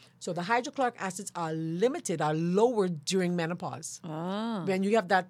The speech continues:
Speaker 1: um, <laughs> acid reflux
Speaker 2: Yeah.
Speaker 1: and bloating and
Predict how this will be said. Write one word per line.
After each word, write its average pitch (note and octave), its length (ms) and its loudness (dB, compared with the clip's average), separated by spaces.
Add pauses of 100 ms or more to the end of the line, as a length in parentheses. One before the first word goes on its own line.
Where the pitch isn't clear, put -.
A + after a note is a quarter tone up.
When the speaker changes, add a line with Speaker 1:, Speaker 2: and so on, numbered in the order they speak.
Speaker 1:
um, B2+ 480 -4 (240)
<laughs> - 300 -18
acid E3+ 360 -4
reflux F3 440 -4
Speaker 2:
Yeah. F3+ 220 0
Speaker 1:
and E3 220 -2
bloating F3 380 -2
and D3+ 100 -6